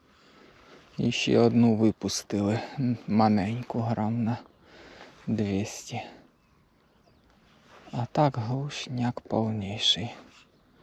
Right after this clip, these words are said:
Пару тичків у мужика, казав, з утра, ну це не точно.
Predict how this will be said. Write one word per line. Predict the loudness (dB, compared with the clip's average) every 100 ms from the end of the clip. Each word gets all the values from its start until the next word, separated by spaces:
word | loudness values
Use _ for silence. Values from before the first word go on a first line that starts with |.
| -20 -20 -20 _ _ _ _ -20 -20 _ _ _ _ -20 -20 -20 -20 -20 -20 _ -4
Пару | 4 4 4
тичків | 2 0 2 4 6
у | 6
мужика, | 6 4 2 2 0
казав, | 2 2 4 2 0
з | -6
утра, | -2 2 4
ну | 2
це | 0 2
не | 2 2
точно. | -2 -2 -2 -2